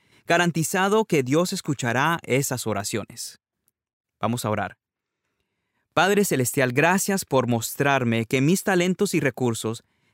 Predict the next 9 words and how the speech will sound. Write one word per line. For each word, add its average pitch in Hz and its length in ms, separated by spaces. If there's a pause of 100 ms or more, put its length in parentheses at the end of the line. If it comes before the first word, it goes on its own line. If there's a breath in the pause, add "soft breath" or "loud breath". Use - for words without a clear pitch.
debo 170 240
combinarlos 170 720
con 143 100
un 165 100
propósito 190 540
mayor 165 340
que 202 120
yo 175 100
mismo, 127 460